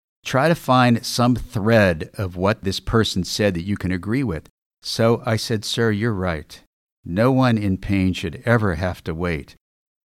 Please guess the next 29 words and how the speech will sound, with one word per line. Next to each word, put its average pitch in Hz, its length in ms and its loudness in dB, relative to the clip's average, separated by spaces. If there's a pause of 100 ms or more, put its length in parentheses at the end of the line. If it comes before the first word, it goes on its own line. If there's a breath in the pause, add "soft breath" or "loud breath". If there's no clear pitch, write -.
But 90 120 -8
we 113 140 0
have 117 120 4
a 95 60 2
number 107 320 2
of 95 100 -6
people 101 320 -4
who 90 140 -2
are 82 100 -6
dying 85 520 -2
right 90 260 -4
now," 92 360 -2
and 82 100 -4
we 95 100 -2
really 101 260 2
did. 87 360 -4 (460)
And 87 120 -6
I 85 40 -4
said, 87 220 -6
"As 82 100 -6
soon 139 320 2
as 123 140 2
we're 120 100 0
sure 110 340 0
that 90 140 -6
these 92 180 -6
people 98 340 -6
don't 85 380 -6
die, 80 440 -4